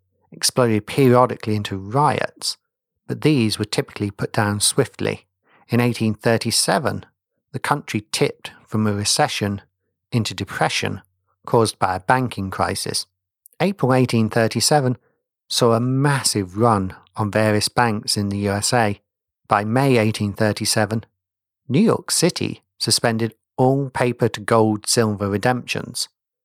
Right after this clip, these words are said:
This was a specky contraction of epic proportions, which quickly spread to New Orleans and then onwards.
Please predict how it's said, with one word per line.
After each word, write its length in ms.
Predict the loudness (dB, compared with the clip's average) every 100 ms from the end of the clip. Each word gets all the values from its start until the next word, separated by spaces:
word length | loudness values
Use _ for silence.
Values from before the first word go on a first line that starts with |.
| _
This 220 | -2 0 2
was 300 | 4 4 2
a 20 |
specky 560 | -2 -2 -4 -2 -4
contraction 720 | -2 -4 -2 -2 -2 -4 -4 -4
of 140 | -14 -18 _ _ -6
epic 360 | -4 -6 -8
proportions, 680 | -14 2 2 2 0 -2 -4 -10 _ _ _ _
which 320 | -6 -6 -8
quickly 340 | -4 -2 0 -2
spread 340 | 2 0 0
to 120 | 0
New 200 | 2 4
Orleans 540 | 4 0 -2 -4 -6 -8 _ _ _
and 140 | -4 -4
then 160 | -4
onwards. 520 | -2 0 0 -4 -6